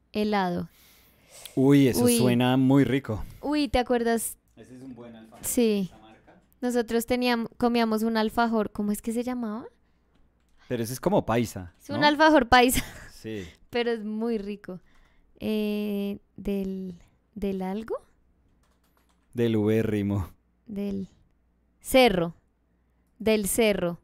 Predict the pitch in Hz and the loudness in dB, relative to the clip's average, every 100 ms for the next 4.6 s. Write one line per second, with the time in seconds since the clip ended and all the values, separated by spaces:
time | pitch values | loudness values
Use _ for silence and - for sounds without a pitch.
0 | _ 208 208 202 - 123 110 113 101 127 | _ -6 -4 -2 -2 0 2 2 2 2
1 | 123 - - 139 117 98 98 98 95 - | 2 0 4 6 6 4 0 0 -2 -8
2 | _ _ _ - 214 214 - 214 220 220 | _ _ _ -8 -4 -2 0 0 0 -2
3 | - _ 208 214 220 151 220 247 247 262 | -4 _ 0 0 0 2 4 6 8 8
4 | 185 160 147 139 135 143 | 8 8 6 4 2 -2